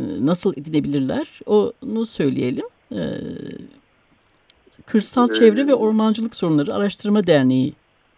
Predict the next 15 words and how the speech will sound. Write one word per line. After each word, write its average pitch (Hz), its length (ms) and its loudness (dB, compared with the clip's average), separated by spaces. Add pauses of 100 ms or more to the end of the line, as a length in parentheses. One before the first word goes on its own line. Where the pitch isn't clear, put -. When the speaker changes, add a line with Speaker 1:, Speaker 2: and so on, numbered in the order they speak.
(400)
Speaker 1:
e, - 120 -8
Speaker 2:
Hı - 40 -6
hı. - 40 -4
Speaker 1:
kitabı. - 500 -4
Speaker 2:
Evet, 123 260 6
oranın 131 340 2 (680)
mail 123 360 2
adresi 98 360 -2
var. 87 240 2
Kırsal 107 420 0
Çevre 98 200 0
Ormancılık 92 580 -2
et 95 220 -10
yahoo 87 280 2
nokta 82 260 -10